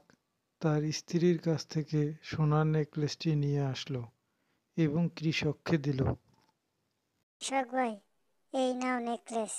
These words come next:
Speaker 2: এটা বাজারে বিক্রি করো এবং এই টাকা দিয়ে তুমি আমার বন্ধুকে ফিরিয়ে আনো। আমি আমার বন্ধুকে ফিরে পেতে চাই, আর তুমিও ফিরিয়ে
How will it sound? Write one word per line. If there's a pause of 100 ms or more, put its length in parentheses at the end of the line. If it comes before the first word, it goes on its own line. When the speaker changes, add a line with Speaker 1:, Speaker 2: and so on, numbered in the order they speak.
(260)
Speaker 2:
এটা
বাজারে
বিক্রি
করো (580)
এবং (1000)
এই (120)
টাকা
দিয়ে
তুমি (120)
আমার (100)
বন্ধুকে
ফিরিয়ে (120)
আনো। (960)
আমি (100)
আমার (100)
বন্ধুকে
ফিরে
পেতে (100)
চাই, (480)
আর (100)
তুমিও
ফিরিয়ে